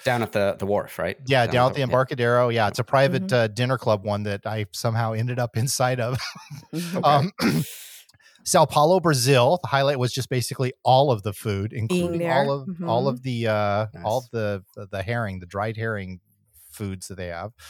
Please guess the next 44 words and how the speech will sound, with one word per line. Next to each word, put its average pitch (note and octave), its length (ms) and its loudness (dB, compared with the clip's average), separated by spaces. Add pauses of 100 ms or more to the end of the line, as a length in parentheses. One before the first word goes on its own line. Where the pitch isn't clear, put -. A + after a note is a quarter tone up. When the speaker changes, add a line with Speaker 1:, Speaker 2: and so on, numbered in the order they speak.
(380)
Speaker 2:
Um, A#2 280 2
I've A#2+ 120 2
been B2+ 140 2
in A#2 120 0
Huntington D#3 420 0
Beach, E3+ 260 -4
California. A#2+ 720 0 (380)
Uh, A#2 220 -10
well, B2 240 -6
the A2+ 80 -6
highlight A#2 300 -4
there G#2 120 -4
was F#2 100 -6
Starbucks. F#2 480 -6
I G#2 60 -4
didn't F2 160 -4
find F#2+ 220 -2
any F#2+ 160 -8
good F#2 180 -10
food. A2 440 0
<laughs> - 100 -14
They C#3+ 80 -4
just - 340 -6
really, B2+ 320 0
and A3+ 260 4
it's E3+ 120 4
not B3 180 6
that - 80 -8
there's E3+ 140 2
not G3 180 4
good D#3 180 0
food D3+ 200 0
there. D3 160 6
It C3+ 40 4
was A#2+ 120 -2
the C#3 60 -6
people E3 280 -2
I D3 60 4
was B2+ 120 -2
with. C#3+ 280 0
We, B2+ 320 -4
we B2+ 80 -4
ended B2 260 -2
up A#2+ 80 -6